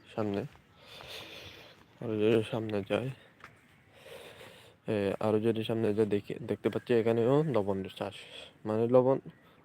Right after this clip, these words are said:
already লবণ হয়ে গেছে, এই পানিগুলো লবণ হয়ে গেছে। মনে হয় আরও একদিন সময় লাগতে পারে। একদিন সময় নিলে কি হয়ে যাবে, মা-, মানে একেবারে লবণ হয়ে যাবে। এখানে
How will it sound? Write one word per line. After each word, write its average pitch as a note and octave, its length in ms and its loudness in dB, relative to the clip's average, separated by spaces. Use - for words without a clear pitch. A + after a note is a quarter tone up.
already D#3+ 260 6
লবণ B2 220 8
হয়ে A#2 240 2
গেছে, A2+ 280 -2
এই A2+ 280 -4
পানিগুলো G#2+ 420 0
লবণ G#2 220 0
হয়ে G#2+ 180 0
গেছে। A#2 280 -2
মনে B2+ 240 2
হয় C3 160 4
আরও B2 140 8
একদিন A2+ 480 6
সময় A2+ 260 2
লাগতে A2+ 280 2
পারে। A#2+ 240 6
একদিন A2+ 320 -2
সময় A2+ 240 2
নিলে B2 320 6
কি B2+ 100 6
হয়ে G#2+ 260 4
যাবে, G2+ 240 2
মা-, G2+ 260 -2
মানে G#2+ 200 4
একেবারে A2+ 260 0
লবণ G2+ 220 0
হয়ে G2+ 200 0
যাবে। G2+ 220 -4
এখানে A2+ 520 0